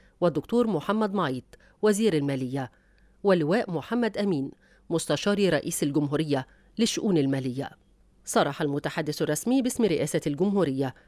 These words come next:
المستشار أحمد فهمي أن الاجتماع تناول استعراض مؤشرات الاقتصاد المصري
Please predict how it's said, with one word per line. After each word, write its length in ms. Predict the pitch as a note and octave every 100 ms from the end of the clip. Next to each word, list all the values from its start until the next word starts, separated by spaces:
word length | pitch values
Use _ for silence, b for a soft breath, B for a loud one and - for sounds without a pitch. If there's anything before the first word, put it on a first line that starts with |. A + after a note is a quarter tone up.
| b -
المستشار 640 | D#3+ D3 D3+ - A#3 -
أحمد 280 | - G3 F3+
فهمي 340 | C#3+ C3+ - - b b -
أن 140 | E3
الاجتماع 520 | D3 D3 - E3 F3+
تناول 420 | E3 E3 F#3+ F#3 E3
استعراض 420 | - D#3+ G3+ B3+
مؤشرات 600 | B3 - - E3 F3 -
الاقتصاد 540 | F3+ - G3+ - D#3
المصري 460 | C#3+ C#3+ - D3+